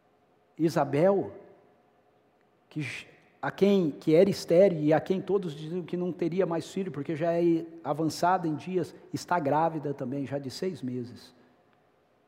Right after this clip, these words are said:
Sabe por quê, Maria? Verso trinta e sete.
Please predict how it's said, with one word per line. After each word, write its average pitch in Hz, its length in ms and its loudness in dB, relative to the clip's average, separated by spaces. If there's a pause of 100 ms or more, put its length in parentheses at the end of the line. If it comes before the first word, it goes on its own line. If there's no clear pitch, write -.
(1200)
Sabe 160 240 0
por 156 180 -4
quê, 180 220 0
Maria? 110 460 -6 (1040)
Verso 143 260 -2
trinta 147 280 -4
e 123 40 -6
sete. 123 460 -4